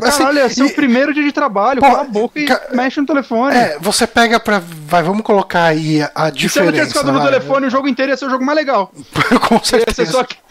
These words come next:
Speaker 2: que ia ser só aquele puzzle mais legal que fizeram. Aí não, tem os puzzles de pickpocket, você tem que ir entrando no bolso das pessoas pra tirar item.
Speaker 1: Nossa,
Speaker 2: Ah.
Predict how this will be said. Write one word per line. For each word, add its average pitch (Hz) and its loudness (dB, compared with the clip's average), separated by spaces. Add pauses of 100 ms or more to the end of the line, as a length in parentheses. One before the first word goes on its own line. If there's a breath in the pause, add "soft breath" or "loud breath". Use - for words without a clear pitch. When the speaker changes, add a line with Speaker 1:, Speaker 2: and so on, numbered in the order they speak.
(120 loud breath)
Speaker 2:
que - -4
ia 262 2
ser 262 -4
só 277 0
aquele 277 -2
puzzle 262 0
mais 254 -2
legal 285 -2
que 277 -8
fizeram. 233 0 (260 loud breath)
Aí 247 2
não, 269 2
tem 254 -4
os - -8
puzzles 254 -2
de 208 -8
pickpocket, 240 -2
você - -10
tem 233 0
que 240 -2
ir 240 0
entrando 226 2
no 233 2
bolso 240 0
das 269 0
pessoas 247 -2
pra 247 -2
tirar 240 0
item. 208 0
Speaker 1:
Nossa, 127 -4
Speaker 2:
Ah. 330 0